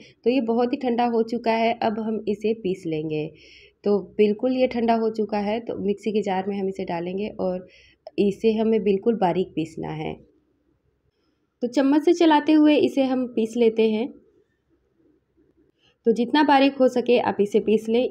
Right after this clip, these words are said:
ये देखिए, मैंने इसे पीस लिया है। अ, आप चाहे तो ऐसे भी यूज़ कर सकते हैं अगर आपने बिल्कुल बारीक पीसा हुआ है तो। अ, नहीं तो मैं इसे छानने वाली हूँ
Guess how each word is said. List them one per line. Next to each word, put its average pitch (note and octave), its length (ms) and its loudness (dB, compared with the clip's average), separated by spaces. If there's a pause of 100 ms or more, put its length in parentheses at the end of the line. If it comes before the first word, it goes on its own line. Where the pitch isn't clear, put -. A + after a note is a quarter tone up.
ये G#3+ 100 6
देखिए, A3+ 300 2
मैंने A#3+ 240 4
इसे A#3 220 0
पीस G#3 420 -4
लिया A3 180 2
है। A#3+ 180 -4 (480)
अ, - 40 -4 (360)
आप A#3 140 2
चाहे C#4 240 4
तो D#4 100 2
ऐसे C#4+ 240 4
भी D4+ 120 8
यूज़ D4+ 220 6
कर C#4 140 2
सकते C#4 400 2
हैं A#3+ 180 0
अगर A3+ 260 -2
आपने A3 240 2
बिल्कुल G#3 300 2
बारीक F#3+ 240 2
पीसा F#3+ 280 -4
हुआ F#3+ 240 -2
है F#3 140 -4
तो। A3+ 160 -2
अ, F#3+ 840 -2
नहीं G#3+ 180 6
तो B3 140 0
मैं B3 280 4
इसे A#3 280 2
छानने G#3+ 360 2
वाली G3+ 260 4
हूँ B3+ 280 0